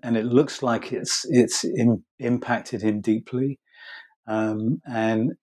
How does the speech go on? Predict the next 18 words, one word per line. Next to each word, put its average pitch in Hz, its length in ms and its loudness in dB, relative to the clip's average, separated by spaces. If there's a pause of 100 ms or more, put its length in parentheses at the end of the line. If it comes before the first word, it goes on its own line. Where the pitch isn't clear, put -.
(100)
and 117 340 -2
in 117 140 0
a 110 60 2
sense, - 680 -4 (400)
that's 131 300 -2
the 117 160 -4
design 113 800 -2
of 110 240 0
our 107 200 2
fall 104 280 0
from 98 220 -4
grace, - 580 -2 (400)
is, 117 320 0
is 110 300 0
to - 160 -14
realize 107 580 0
our 101 340 -4 (320)
humility 110 880 -2